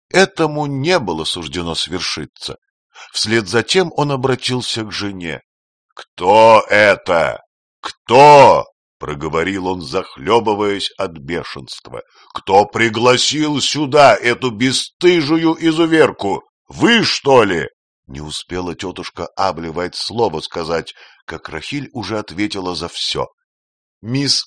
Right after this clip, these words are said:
Клак, — сказала она, — моя гостья".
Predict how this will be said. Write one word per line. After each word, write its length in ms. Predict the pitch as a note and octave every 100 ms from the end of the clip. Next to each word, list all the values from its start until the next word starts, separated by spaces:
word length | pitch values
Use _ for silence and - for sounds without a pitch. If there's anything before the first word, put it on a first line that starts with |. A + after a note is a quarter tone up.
| _
Клак, — 520 | D3+ F3+ F#3+ - - _ -
сказала 640 | - E2+ D#2 E2 D#2+ D#2+
она, — 320 | D2+ D#2 C#2 _ _ _ _
моя 580 | G2+ B2+ F3+ F#3 F3+ G#2
гостья". 800 | C2+ D#2+ D2+ - - C#2+ C#2+ C2